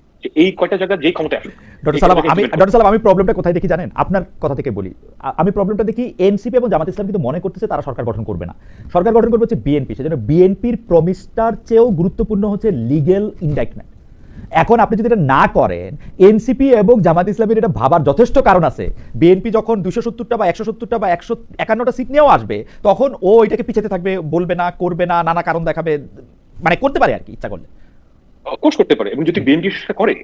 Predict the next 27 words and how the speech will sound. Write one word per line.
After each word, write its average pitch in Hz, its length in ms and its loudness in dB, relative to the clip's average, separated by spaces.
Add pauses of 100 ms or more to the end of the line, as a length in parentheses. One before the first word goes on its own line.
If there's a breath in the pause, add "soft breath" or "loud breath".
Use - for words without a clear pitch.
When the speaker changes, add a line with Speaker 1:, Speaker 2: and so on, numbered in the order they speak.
Speaker 2:
হুম। 113 140 -10
Speaker 1:
বাংলাদেশের 147 460 -2
মানুষ 147 340 -4
বিএনপির 175 260 0
against-এ 226 240 0
যাওয়া 113 180 -4
উচিত। - 160 -16
This - 1040 -8
is - 40 -6
the, 247 140 0
Speaker 2:
বাংলাদেশের - 320 -10 (200)
মানুষের 151 300 -2
Speaker 1:
democracy 202 240 2
Speaker 2:
তার, 190 100 0
Speaker 1:
তো - 60 -2
এভাবেই 202 140 0
Speaker 2:
বাংলাদেশের 190 180 2
Speaker 1:
চলছে। 202 60 -2
Speaker 2:
মানুষের 202 140 -2
তার 202 100 2
এনার্জি 175 260 0
নাই। 139 200 0
পনেরো 170 220 -2
বছর 165 220 -2
শেখ 175 180 -10
হাসিনার 170 240 -8
বিরুদ্ধে 160 360 -8